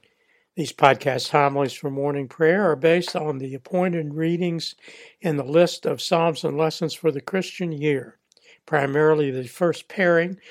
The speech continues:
which always includes a gospel reading as the second lesson.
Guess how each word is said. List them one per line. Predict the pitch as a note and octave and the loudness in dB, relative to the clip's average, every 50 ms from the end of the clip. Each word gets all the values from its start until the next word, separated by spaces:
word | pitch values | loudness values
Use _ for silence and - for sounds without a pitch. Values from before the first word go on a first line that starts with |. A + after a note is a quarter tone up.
| - - _ _ _ | -20 -20 _ _ _
which | F3+ D#3+ - | -6 -4 -2
always | - - F3 F3+ F3+ F3+ F#3+ G3 F#3 F#3 | -2 2 6 6 8 8 8 4 4 2
includes | G#3 F#3+ F#3 - - G#3 F3+ - - - | 0 -4 -2 0 2 2 2 2 0 -2
a | D3+ | -4
gospel | C3 - F3 D#3+ D#3+ D#3+ - - - E3 | 0 2 4 4 4 0 -2 -4 -4 -4
reading | D3+ D3+ E3 E3 D3+ C#3 C#3 C3 C3 | -2 -2 -4 -4 -4 -4 -4 -4 -6
as | C3 B2+ - | -8 -8 -8
the | - - | -8 -8
second | - - - D3+ - - C3 B2+ | -6 -2 -2 -2 -2 -4 -6 -8
lesson. | B2+ C3 C#3 C#3+ - - - _ | -6 -4 -4 -6 -6 -10 -14 _